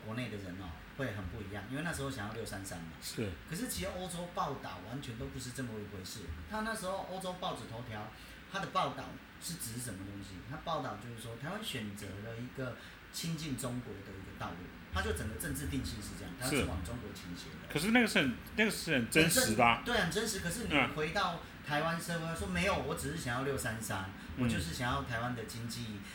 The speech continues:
Speaker 1: 对不对？然后经济成长率六个percent，
Speaker 2: 嗯。
Speaker 1: 失业率三个percent，我们的G D P per capita，哦，平均国民生产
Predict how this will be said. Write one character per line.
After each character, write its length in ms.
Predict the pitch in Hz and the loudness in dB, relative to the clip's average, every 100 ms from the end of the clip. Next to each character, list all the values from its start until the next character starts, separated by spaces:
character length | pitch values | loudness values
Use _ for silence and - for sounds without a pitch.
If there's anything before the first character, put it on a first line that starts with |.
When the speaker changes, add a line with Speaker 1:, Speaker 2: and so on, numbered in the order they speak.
| - - | -10 -4
Speaker 1:
对 80 | 120 | 2
不 60 | |
对？ 160 | 120 117 | 2 2
然 100 | 127 | -2
后 60 | - | -2
经 180 | 131 | -2
济 160 | 131 135 | -2 -2
成 220 | 113 117 | -2 -2
长 200 | 120 104 | -2 -2
率 100 | 120 120 | -4 -2
六 120 | 127 | 0
个 80 | 113 | 0
percent， 440 | 104 87 135 123 | 0 0 0 -2
Speaker 2:
嗯。 60 | 107 | -2
Speaker 1:
失 180 | 131 | -2
业 160 | 127 131 | 0 0
率 100 | 131 | 0
三 180 | 131 131 | 0 -2
个 60 | |
percent， 280 | 110 104 131 | -2 -4 -4
我 60 | 107 | -4
们 80 | 104 | -4
的 80 | |
G 160 | 104 135 | -4 -4
D 140 | 135 | -4
P 240 | 135 135 139 - - 135 | -2 -2 -4 -6 -8 -4
per 80 | |
capita， 440 | - 151 139 120 104 - - - | -2 -2 -2 -2 -2 -6 -10 -2
哦， 220 | 123 - | 0 0
平 140 | 123 | 0
均 140 | 127 135 | -2 -2
国 120 | 127 | -2
民 120 | 123 | -2
生 220 | 127 135 | -2 -2
产 240 | 131 120 | -2 -2